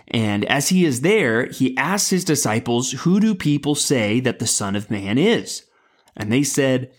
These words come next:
"Some say John the Baptist, others say Elijah, and others Jeremiah or one of the prophets." So he's trying to say, "Hey, what's the scuttlebutt? Who do people say that the Son of Man is? What's the word on the street?"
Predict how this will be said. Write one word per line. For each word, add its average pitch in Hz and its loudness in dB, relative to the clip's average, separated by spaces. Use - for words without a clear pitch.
"Some 202 2
say 170 0
John 135 2
the 127 0
Baptist, 117 0
others 185 2
say 180 2
Elijah, 131 2
and 113 0
others 170 2
Jeremiah 160 2
or 113 0
one 131 2
of 117 0
the 117 -4
prophets." - -4
So - -6
he's 131 2
trying 165 0
to 139 -2
say, 151 2
"Hey, 160 2
what's 214 0
the 190 -2
scuttlebutt? 131 0
Who 190 2
do 233 2
people 190 0
say 135 2
that 117 -2
the 113 0
Son 185 4
of 160 2
Man 143 4
is? 104 0
What's 226 2
the 226 4
word 185 4
on 165 2
the 151 2
street?" 117 0